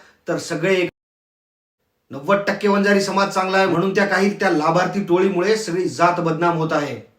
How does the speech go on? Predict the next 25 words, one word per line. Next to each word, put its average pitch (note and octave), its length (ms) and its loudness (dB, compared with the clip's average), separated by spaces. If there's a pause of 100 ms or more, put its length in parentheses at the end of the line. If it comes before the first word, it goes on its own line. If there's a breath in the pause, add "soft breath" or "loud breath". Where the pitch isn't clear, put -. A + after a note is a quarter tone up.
(180)
आणि F3 160 -2
हे G#3 140 4
जे A3 100 2
चार F3 240 0
दोन G#3 160 2
कार्यकर्ते G3 440 0
ना, F#3 80 0
हे G3 320 -2
पूर्ण F3 360 -8
जातीला D#3+ 400 -2
ह्याच्यात D#3 240 0
ओढू D3+ 260 2
पाहतायत. D3+ 400 -4 (480)
पत्रकार F3 380 -2
बडे E3+ 300 2
यांनी F3+ 180 0
मांडलेले E3+ 400 0
विचार E3+ 280 0 (200)
या E3+ 120 2
ठिकाणी E3+ 340 -4
आज E3+ 200 -4
तंतोतंत D#3+ 440 -6 (140)
खरे F3 200 -2
ठरत E3+ 240 0
आहेत. D3 200 -2